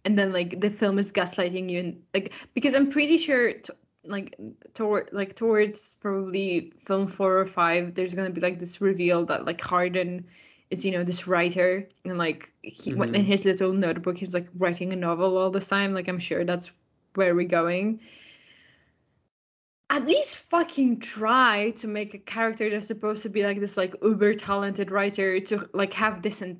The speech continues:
Speaker 1: decent, decent syntax. You know what I mean? Like,
Speaker 2: It's,
Speaker 1: it
Speaker 2: it's so bad. And, um, the way the film ends is also, like, okay, yeah.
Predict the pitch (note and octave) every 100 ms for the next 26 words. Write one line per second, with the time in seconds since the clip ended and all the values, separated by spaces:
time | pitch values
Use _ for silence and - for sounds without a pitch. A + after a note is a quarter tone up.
0 | - G3 G#3 F#3+ G3+ E3+ - - G3 C#4
1 | E4 G#3+ G#3 - G#3+ G#3 E3+ - - A3+
2 | B3 C4+ E4 E4+ E4 E4+ E4+ D4+ - -
3 | G3+ - - C#3+ C#3+ C3+ C3 A#2 - C#3
4 | C3+ B2+ B2+ A2+ - _ _ _ _ C3+
5 | C3+ C#3+ D3+ E3+ - B2 A#2+ G#2+ A2 G#2+
6 | A2 - - _ _ _ _ _ _ _
7 | B2+ B2+ A#2+ B2+ A#2 A2+ A2 - A#2+ A#2+
8 | A2+ A2 G2+ A#1+